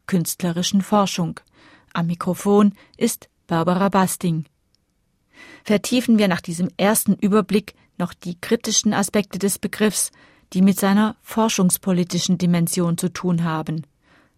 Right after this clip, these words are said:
Auf die Frage, ob die künstlerische Forschung ein Versuch ist, die Kunst in eine zunehmend von Kontrollzwängen geprägte Bildungslandschaft einzupassen, antwortet Peter Geimer.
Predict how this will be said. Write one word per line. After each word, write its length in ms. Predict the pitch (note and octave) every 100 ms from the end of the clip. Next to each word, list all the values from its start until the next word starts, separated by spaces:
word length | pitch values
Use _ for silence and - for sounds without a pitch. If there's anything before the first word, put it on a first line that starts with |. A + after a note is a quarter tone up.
| _ -
Auf 180 | E3+
die 200 | - E3+
Frage, 560 | E3+ F#3 F#3+ G#3 G#3+ G3+ _ _ _ _ _
ob 220 | G3+ - -
die 220 | F#3+ -
künstlerische 720 | - A#3 - G3+ F3+ F3 -
Forschung 600 | E3 F#3 F3+ F#3 G3 F#3 - -
ein 180 | F3+ E3
Versuch 460 | F#3 E3+ G3 G3
ist, 400 | - F#3+ F3+ - _ _ _ _ _
die 120 | F3 E3+
Kunst 540 | - A3 A3 - - _ - _ _
in 140 | G#3
eine 300 | - G#3 G#3
zunehmend 680 | - - A#3+ A3+ G3+ F#3+ F#3+
von 380 | - F#3 E3+ D#3
Kontrollzwängen 1120 | - E3 D#3 - F#3+ G3+ G3+ - F#3+ F#3 F#3 E3+
geprägte 580 | E3+ - E3 E3 -
Bildungslandschaft 1040 | D#3+ F#3+ G3 F3+ F#3 - E3+ E3+ D#3+ D#3 - -
einzupassen, 840 | F#3 G3+ - F#3+ G3+ F#3+ - F#3+ E3+ - _ _ _ _
antwortet 800 | E3+ D#3+ E3 F3 D#3+ E3 - - _
Peter 360 | - E3 - D#3+
Geimer. 500 | - E3+ F#3 G3 G#3+